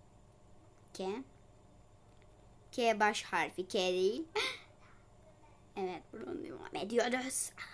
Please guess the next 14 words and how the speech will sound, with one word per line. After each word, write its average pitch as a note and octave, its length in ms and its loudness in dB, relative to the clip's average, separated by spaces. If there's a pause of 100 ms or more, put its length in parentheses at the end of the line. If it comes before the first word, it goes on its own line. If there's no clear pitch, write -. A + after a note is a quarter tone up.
(1080)
Ya G#3+ 380 -2
bu, G#3 140 -10
hadi C4 180 -4
geçin D4+ 420 2
sarıya, B3+ 420 -2
ben A#3 220 -2
de G3+ 80 -8
basayım. F3+ 380 -4 (100)
Hı? A#3+ 160 -6 (1300)
Hayır, F4+ 280 4 (300)
basıyordum C#4+ 480 0
arkadaşlar. C#4 1300 0 (540)
Arkadaşlar G#3 720 -8
dedim. A3+ 260 -8